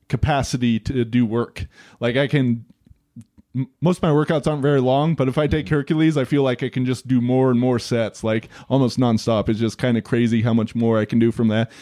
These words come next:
Speaker 1: 'cause it gives you energy that really sustains. And some of those
Speaker 2: Yeah.
Speaker 1: are the adaptogenic herbs, the cordyceps I mentioned earlier, rhodiola, a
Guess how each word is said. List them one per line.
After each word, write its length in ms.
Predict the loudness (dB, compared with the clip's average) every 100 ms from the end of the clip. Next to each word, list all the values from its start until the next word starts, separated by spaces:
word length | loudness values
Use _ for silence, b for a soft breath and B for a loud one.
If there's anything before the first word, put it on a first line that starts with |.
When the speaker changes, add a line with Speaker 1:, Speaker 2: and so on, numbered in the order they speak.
| B
Speaker 1:
'cause 140 | -4 -2
it 80 |
gives 240 | 0 0 2
you 140 | 0 0
energy 420 | 0 0 0 0
that 380 | 0 0 -2 -8 b b _ -2
really 380 | 0 0 -2 _ _ _
sustains. 680 | -6 -4 0 0 2 0 2
And 160 | 0
some 120 | 2
of 60 | 2
those 180 | 0 0
Speaker 2:
Yeah. 60 | -2
Speaker 1:
are 20 |
the 220 | -4 -4
adaptogenic 640 | -2 -2 -4 -2 -2 0
herbs, 240 | 0 -2 -4
the 60 |
cordyceps 600 | -4 -4 -2 -4 -4 -2
I 40 | 0
mentioned 360 | 0 0 0
earlier, 480 | 0 0 0 -2 -2
rhodiola, 720 | 0 2 2 2 2 0
a 60 | -2